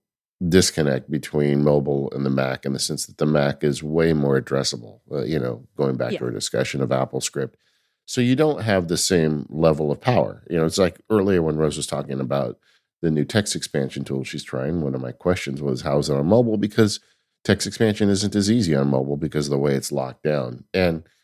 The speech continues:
Speaker 1: so I, I feel like automation does have a bit of a handicap in that regard on mobile, but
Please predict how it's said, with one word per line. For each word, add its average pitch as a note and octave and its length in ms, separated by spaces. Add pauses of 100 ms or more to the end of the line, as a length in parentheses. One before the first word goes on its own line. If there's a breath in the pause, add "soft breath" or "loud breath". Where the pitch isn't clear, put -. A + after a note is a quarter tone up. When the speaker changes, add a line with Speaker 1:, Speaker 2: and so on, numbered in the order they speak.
(280)
Speaker 1:
so A2+ 520
I, G2+ 120 (180)
I G2+ 60
feel B2 120
like G2 180
automation F2 760
does E2 300
have D#2 320
a C#2+ 60
bit D2 360
of C#2 100
a B1+ 80
handicap C#2 640
in C2 100
that C#2 200
regard A#2+ 420
on A2 220
mobile, A#2 320
but F2+ 300